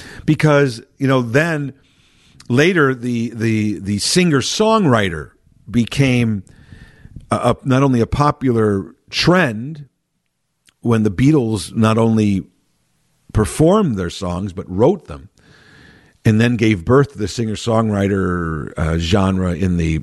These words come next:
in the late sixties and early seventies, you know, Cat Stevens, James Taylor, things like that. But it's almost become expected that if you are a performer, that you write your own songs.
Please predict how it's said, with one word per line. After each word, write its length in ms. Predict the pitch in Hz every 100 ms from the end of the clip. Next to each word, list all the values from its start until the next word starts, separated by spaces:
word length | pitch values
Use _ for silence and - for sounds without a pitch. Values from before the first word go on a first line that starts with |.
| -
in 120 | 98 87
the 60 |
late 300 | 85 95 92
sixties 420 | - 110 - 98
and 80 | 85 90
early 160 | 78
seventies, 720 | - 120 113 104 101 82 -
you 100 | -
know, 160 | 87 82 - - - - - -
Cat 240 | - 78 -
Stevens, 520 | 104 104 98 95 80
James 280 | 78 78 -
Taylor, 280 | 87 92
things 240 | 87 80 71
like 120 | 71
that. 180 | 101 - - - -
But 80 | -
it's 120 | 170
almost 340 | 196 190 165
become 720 | 165 - 156 151 147 135 120 - - _ _ _
expected 880 | 117 - - - 285 - 107 78 - _ - - - - -
that 280 | - 127 123
if 220 | 135 120
you 300 | 117 151 170
are 680 | - 139 165 104 80 101 135 _ _ _ _ _ -
a 80 |
performer, 520 | - 110 - 202 190 113
that 160 | 123
you 160 | 131 127
write 320 | 107 127 123
your 160 | 127 113
own 160 | 113
songs. 480 | - 185 220 98 -